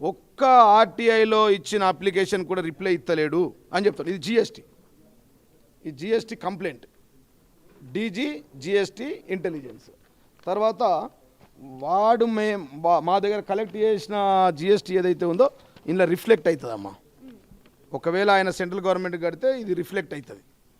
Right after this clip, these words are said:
ఎక్కడ కూడా రిఫ్లెక్ట్ కాలే. అంటే నన్ను రాజకీయంగా దెబ్బతీయడానికి, నిజామాబాద్ ఎంపీ ఎలక్షన్లలో నన్ను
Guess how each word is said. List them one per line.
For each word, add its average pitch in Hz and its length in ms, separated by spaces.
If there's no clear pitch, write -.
ఎక్కడ 269 300
కూడా 247 180
రిఫ్లెక్ట్ 175 400
కాలే. 101 200
అంటే 180 220
నన్ను 202 200
రాజకీయంగా 190 460
దెబ్బతీయడానికి, 175 840
నిజామాబాద్ 190 680
ఎంపీ 170 360
ఎలక్షన్లలో 175 600
నన్ను 170 340